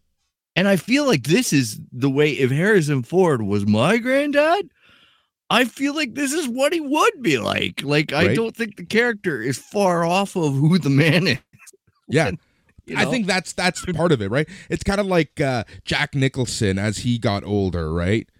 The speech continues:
Speaker 1: Mm-hmm. Yeah, it's, it's, uh, it's just such a cool thing to see. You know, there was moments last night where I was just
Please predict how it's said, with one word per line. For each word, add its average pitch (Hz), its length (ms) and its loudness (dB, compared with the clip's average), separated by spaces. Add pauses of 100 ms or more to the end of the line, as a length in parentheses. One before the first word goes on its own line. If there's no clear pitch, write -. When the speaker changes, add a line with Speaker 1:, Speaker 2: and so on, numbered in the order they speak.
(920)
Speaker 1:
Mm-hmm. 240 420 4 (1400)
Yeah, 190 180 -2 (120)
it's, - 380 -8
it's, - 380 -4 (1300)
uh, 123 260 -4
it's 110 880 -8
just 175 260 0
such 170 260 -4
a 156 100 0
cool 143 380 0
thing 135 340 0
to 110 80 0
see. 104 640 0 (640)
You 120 120 -2
know, 104 380 0 (280)
there 117 180 0
was 123 160 0
moments 123 420 0
last 110 280 -2
night 101 320 0
where 92 340 -4
I 98 160 0
was 95 260 -2
just - 520 -4